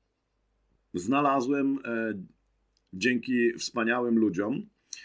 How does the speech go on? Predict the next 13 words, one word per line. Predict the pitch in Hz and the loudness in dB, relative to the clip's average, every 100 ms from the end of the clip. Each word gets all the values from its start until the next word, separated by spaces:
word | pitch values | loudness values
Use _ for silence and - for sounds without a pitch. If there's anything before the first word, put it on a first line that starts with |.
| - - - | -20 -20 -12
e, | 95 98 | -6 -4
wspaniałym | - 113 131 143 135 | -2 0 0 0 -2
istotom, | 107 147 135 123 | -4 -4 -2 -4
które | - 131 117 | 0 4 4
zechciały | 143 - - - 151 180 143 104 | 4 2 2 4 8 8 8 6
tą | 95 | 2
książkę | 87 123 117 104 | -2 -2 -4 -4
przetłumaczyć | - 139 139 120 101 98 - | -4 -4 -2 -2 -4 -6 -6
na | 90 | -4
język | 110 92 - | -4 -6 -6
polski | 87 76 - - 92 131 113 | -6 -6 -6 -6 -4 -4 -6
i | - | -2
udostępnić. | 226 196 135 - - 87 67 65 78 - - | 0 4 2 2 0 0 -2 -4 -4 -4 -8